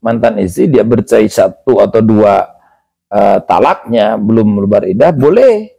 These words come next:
meminta izin kepada mantan suaminya. Jika mengizinkan, maka boleh keluar rumah, termasuk untuk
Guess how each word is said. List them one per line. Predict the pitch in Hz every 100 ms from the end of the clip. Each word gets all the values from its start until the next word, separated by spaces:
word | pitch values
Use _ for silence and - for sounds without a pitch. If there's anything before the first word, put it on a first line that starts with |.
| _ _ _ -
meminta | 143 147 131 120 -
izin | 104 98 196 220
kepada | 120 113 113 113
mantan | 107 101 101 95
suaminya. | 92 90 123 151
Jika | 139 202 196
mengizinkan, | 185 170 156 143 196 277 170 147
maka | 147 147
boleh | 139 135 170 240
keluar | 240 139 110
rumah, | 101 101 180 247 - _ -
termasuk | 117 113 95 - 190 - -
untuk | 135 113 101 196